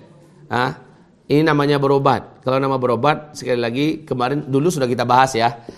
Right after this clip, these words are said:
Bagaimana adab-adab mendatangi, uh, tabib, dokter wanita, ya,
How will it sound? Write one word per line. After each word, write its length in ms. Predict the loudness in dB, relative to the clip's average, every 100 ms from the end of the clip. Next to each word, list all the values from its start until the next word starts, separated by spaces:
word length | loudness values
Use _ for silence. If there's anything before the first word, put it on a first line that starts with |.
| -14 -4
Bagaimana 400 | 0 0 0 0
adab-adab 540 | 0 -2 -2 -2 -4
mendatangi, 640 | -6 -6 -4 -4 -2 -4 -6 -18 _ _ -20 -20 -20 -20 -20 _
uh, 160 | -2 -2 0
tabib, 560 | 0 0 -4 -4 -10
dokter 380 | -4 -4 -2 -4 -2 -4 -4
wanita, 760 | -2 -2 -2 0 0 0 -10 -18
ya, 240 | -8 -8